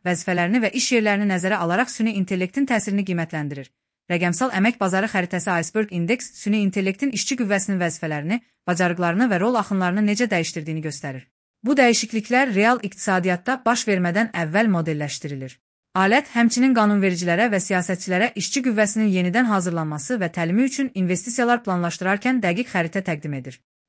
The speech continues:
Oak Ridge Milli Laboratoriyasının direktoru və araşdırmanın həmmüəllifi Prasanna Balaprakash bildirib, "Biz A B Ş əmək bazarının rəqəmsal iki qatını yaradırıq."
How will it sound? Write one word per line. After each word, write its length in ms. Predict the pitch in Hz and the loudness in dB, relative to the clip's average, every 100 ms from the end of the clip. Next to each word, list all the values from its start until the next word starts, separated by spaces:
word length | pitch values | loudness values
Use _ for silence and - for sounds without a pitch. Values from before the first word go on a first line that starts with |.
| - | 0
Oak 240 | 294 311 | 2 2
Ridge 280 | 262 226 247 | 0 4 4
Milli 260 | 220 226 | 4 4
Laboratoriyasının 800 | 233 190 196 196 247 226 208 185 180 | 2 2 0 2 2 2 0 -2 0
direktoru 380 | 196 190 160 165 | -2 -2 -4 -4
və 80 | |
araşdırmanın 560 | 160 170 165 180 185 254 220 | -2 -2 -4 -2 2 2 4
həmmüəllifi 420 | 196 196 190 269 | 2 0 -2 -4
Prasanna 400 | 226 190 196 208 | -4 -2 0 0
Balaprakash 540 | 185 175 196 240 233 | 0 -2 -2 -4 -4
bildirib, 300 | 170 147 143 - _ _ _ 220 | -6 -8 -10 -12 _ _ _ -2
"Biz 160 | 233 - | 0 2
A 140 | 202 | 0
B 60 | 233 | 0
Ş 100 | 196 | 0
əmək 220 | 196 247 | 2 2
bazarının 420 | 208 190 180 190 180 | 0 2 2 0 0
rəqəmsal 460 | 170 175 175 269 | 0 -2 -2 -2
iki 160 | 240 196 | -2 -2
qatını 260 | 190 190 | -2 0
yaradırıq." 400 | 185 165 156 190 | 0 0 -2 -4